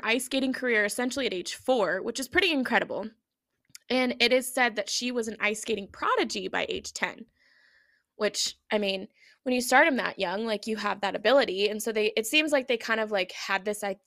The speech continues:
I thought, an idea that she was gonna just, like, fast track through and be an Olympian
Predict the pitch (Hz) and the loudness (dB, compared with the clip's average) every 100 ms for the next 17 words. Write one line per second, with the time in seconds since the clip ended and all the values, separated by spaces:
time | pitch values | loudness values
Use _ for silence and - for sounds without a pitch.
0 | - 185 185 - 208 190 220 208 196 185 | 0 0 0 -2 0 0 0 -4 -4 -4
1 | 180 185 247 240 170 _ _ - - _ | -2 2 2 0 -4 _ _ -20 -20 _
2 | - 233 202 196 196 190 - - - - | -8 -6 0 0 0 -6 -10 -8 -2 -2
3 | - - 180 - - 220 202 180 170 - | -2 -2 -2 -2 -8 -2 0 2 -2 -4
4 | 196 185 180 214 294 - - 202 214 | -6 -4 -2 2 2 0 -8 -8 -10